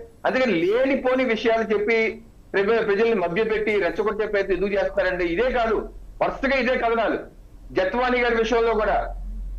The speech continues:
ఆవిడ యొక్క వ్యక్తిత్వాలను చేసే విధంగా అనేకమైన కథనాలు. ఒక్క ఆధారం ఉందండి, వాళ్ళు ఏమంటారు, రాష్ట్ర వ్యాప్తంగా అన్ని,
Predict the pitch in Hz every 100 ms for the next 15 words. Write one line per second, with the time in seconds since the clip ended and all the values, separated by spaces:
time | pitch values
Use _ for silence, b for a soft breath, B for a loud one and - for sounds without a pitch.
0 | - 165 226 240 233 233 240 202 196 269
1 | 233 233 233 240 226 220 226 214 226 240
2 | 202 240 240 240 220 196 202 156 - 196
3 | 196 240 247 247 247 247 247 277 180 208
4 | 247 233 233 240 226 190 208 233 226 220
5 | 226 226 202 196 220